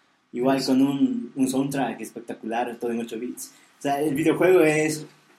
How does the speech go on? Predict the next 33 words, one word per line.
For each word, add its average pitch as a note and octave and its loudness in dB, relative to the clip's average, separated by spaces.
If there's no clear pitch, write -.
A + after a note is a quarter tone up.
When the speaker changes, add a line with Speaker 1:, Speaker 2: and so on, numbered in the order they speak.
Speaker 2:
¿Pero - 0
Speaker 1:
es C#3+ 2
Speaker 2:
qué, D3+ 4
Speaker 1:
el - -4
Speaker 2:
qué F3+ 4
Speaker 1:
típico A3 2
Speaker 2:
género G3 8
es F3+ 6
el D#3 -4
Speaker 1:
beat'em E3 8
Speaker 2:
juego? D#3+ 4
Speaker 1:
up - -10
Speaker 2:
¿Ya? F3 0
Speaker 1:
en A#2 -6
dos B2 -2
D, D3+ -2
Speaker 2:
Ah, E3 -10
ya. D#3 -10
Speaker 1:
que A#2+ -8
tú A#2+ -6
vas B2 -2
así, B2 -4
el B2 -4
típico, D3 -8
típico G3+ -4
beat'em A#2+ -2
up. - -16
Sí, C3 -6
con C3 2
musiquita - -4
clásica. - -6
Excelente, A2+ -6
excelente. B2 -8